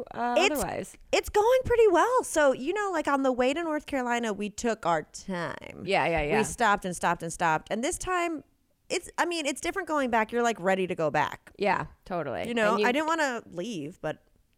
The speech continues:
Speaker 2: I don't wanna be on the road.
Speaker 1: Right. You've already gone across country. You've done that, you know, idea of an adventure. And now you're like, "I just, I just wanna get to there."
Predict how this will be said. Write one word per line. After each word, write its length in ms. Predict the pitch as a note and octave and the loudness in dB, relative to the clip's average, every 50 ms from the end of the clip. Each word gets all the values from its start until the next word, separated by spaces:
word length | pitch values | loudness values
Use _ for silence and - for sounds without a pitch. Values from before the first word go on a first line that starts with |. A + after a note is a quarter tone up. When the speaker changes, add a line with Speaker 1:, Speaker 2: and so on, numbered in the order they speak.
| _ _ _ _ - - | _ _ _ _ -12 -8
Speaker 2:
I 40 | |
don't 80 | F3 G3 | -6 -6
wanna 120 | G3 F#3+ | -4 -4
be 80 | E3+ D#3+ | -4 -6
on 60 | D3 C3 | -6 -6
the 60 | A2+ | -6
road. 420 | A#2+ C#3 F3 G3 D3 B2+ D#3 E3 - _ _ _ | -4 -2 0 0 0 -2 -4 -10 -14 _ _ _
Speaker 1:
Right. 400 | - G#3+ A3+ G3 D#3+ C3+ C#3+ - | -4 0 2 4 4 2 2 0
You've 140 | - A3 A#3 | -2 -2 0
already 260 | B3+ B3+ B3+ A#3+ A#3+ A3+ | 2 2 4 2 2 2
gone 260 | G3+ A3+ G#3 G#3 G#3+ | 2 2 2 2 2
across 400 | G#3 - - G#3 F#3+ F#3+ - - | 0 0 0 2 2 2 0 -2
country. 420 | - G#3+ F3 F3+ F3 - F#3 F3+ | -2 -2 -2 -2 -2 -2 -4 -4
You've 180 | F3 F3+ F3 E3+ | -2 -4 -4 0
done 300 | E3+ G3+ F#3+ F#3+ F#3+ F#3 | 2 2 4 4 4 2
that, 420 | F#3 F3 F3+ F3 D#3+ - - - | 2 2 2 2 0 0 -4 -6
you 200 | - G3 F#3+ F3+ | -4 -2 0 0
know, 320 | E3+ D#3+ D#3+ D3+ D3+ D3+ - | 2 2 2 2 2 2 2
idea 440 | - F#3 F#3 G3+ F#3 A#3 G3+ G#3 G3 | 2 0 0 0 0 2 4 4 4
of 80 | F#3 F3 | 2 2
an 80 | F3+ | 0
adventure. 720 | F3+ F3 D#3+ D#3 F3 E3 E3+ D#3+ - F#3 E3+ D3 D3+ D3+ D3 - | -2 -2 -2 -2 -2 -2 -2 -4 -2 -2 0 0 0 0 0 -2
And 160 | - E3+ F3 | -2 -2 0
now 260 | F3 E3+ D#3+ D#3+ D#3 | 0 0 0 0 0
you're 140 | D3+ D3+ C#3+ | -2 -2 -2
like, 200 | C3 B2+ - F3+ | -2 -4 -6 -8
"I 100 | E3+ D3+ - | -10 -12 -10
just, 340 | - D#3+ G#2+ - - - - | -8 -8 -8 -10 -12 -10 -6
I 160 | C3 C3 B2+ | -6 -6 -6
just 240 | A#2 A#2+ C3+ - - | -6 -10 -12 -12 -12
wanna 220 | A#2 B2+ A#2+ A#2+ | -12 -12 -12 -10
get 200 | - - - - - | -10 -12 -12 -12 -12
to 120 | - - | -10 -10
there." 420 | - A2 G#2+ A2 A2+ B2 D3 E3 | -8 -8 -8 -6 -6 -6 -6 -8